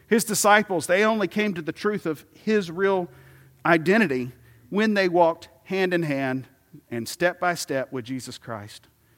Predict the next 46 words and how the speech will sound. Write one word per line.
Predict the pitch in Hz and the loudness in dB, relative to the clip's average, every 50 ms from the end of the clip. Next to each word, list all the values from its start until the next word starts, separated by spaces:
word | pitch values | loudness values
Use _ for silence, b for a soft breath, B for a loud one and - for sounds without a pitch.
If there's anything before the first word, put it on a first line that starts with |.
| b b b | b b b
when | 160 175 | -2 0
they | 180 170 | 0 0
followed | 160 - - 175 170 175 175 185 165 151 | -2 -4 -4 -4 -2 -2 -2 -2 -4 -6
close | - - 165 151 143 135 - | -4 -4 -2 -2 -2 -4 -6
after | 139 123 117 - 131 | -6 -8 -8 -10 -12
him. | 107 113 123 110 104 101 - _ _ _ b b b b b b b b - | -12 -10 -10 -12 -12 -14 -18 _ _ _ b b b b b b b b -4
We'll | 165 151 | -2 0
find | - 190 185 180 180 | 4 4 4 6 6
out | 180 180 180 175 | 4 4 4 2
that | 170 165 | 0 0
it | 160 160 | 2 2
wasn't | 185 220 196 214 202 - | 2 2 2 0 -2 -2
just | 202 185 - - | -4 -4 -4 -6
the | 175 | -8
twelve, | - - 190 196 196 190 185 170 | -4 -2 2 4 4 4 4 2
there | 185 160 | 0 0
were | 147 147 147 | 0 0 -2
more | 147 151 170 185 208 196 | 0 0 0 2 0 0
who | 175 180 180 | -2 -2 -2
would | 170 156 - | -4 -4 -4
follow | - 160 156 147 147 147 139 | -6 -6 -6 -4 -4 -4 -4
after | 135 135 - - 135 | -4 -6 -6 -8 -8
him | 135 139 135 127 117 113 B B B B B - | -6 -6 -6 -6 -6 -8 B B B B B -2
and | 160 170 | 0 0
more | 170 170 180 196 208 208 180 | 2 2 2 2 2 0 0
who | 165 202 190 | -2 -2 0
were | 175 165 151 B B B B | 0 0 0 B B B B
following | - - - 180 185 202 220 214 208 202 190 | -10 -4 -2 0 0 2 0 0 0 -2 -2
in | 180 175 | -2 -2
his | 175 170 160 - | -2 -2 -4 -6
steps, | - - 165 147 135 127 - - | -6 -4 -4 -2 -2 -4 -4 -2
who | 165 165 | -2 -2
wanted | 147 147 151 165 180 196 185 - | 0 0 0 0 0 0 -2 -4
to | 180 156 | -6 -4
know | 151 156 156 156 | -2 -2 -2 -2
him. | 143 135 117 110 104 104 - b b b b b b b b - | -4 -6 -8 -10 -12 -14 -18 b b b b b b b b -4
And | 151 175 | 0 0
those | 190 202 185 | 0 2 0
would | 220 180 165 | -2 -4 -4
be | 202 185 | -4 -2
the | 185 | -2
ones | 170 180 185 185 180 - | 0 2 0 0 0 -2
who | - 185 175 | -4 -4 -4
would | 160 156 143 - | -4 -4 -4 -8
truly | - - 202 214 220 214 214 208 | -10 -8 -8 -6 -6 -6 -6 -6
see | - - - - 196 185 160 135 123 127 | -6 -6 -6 -2 0 0 0 0 -2 -4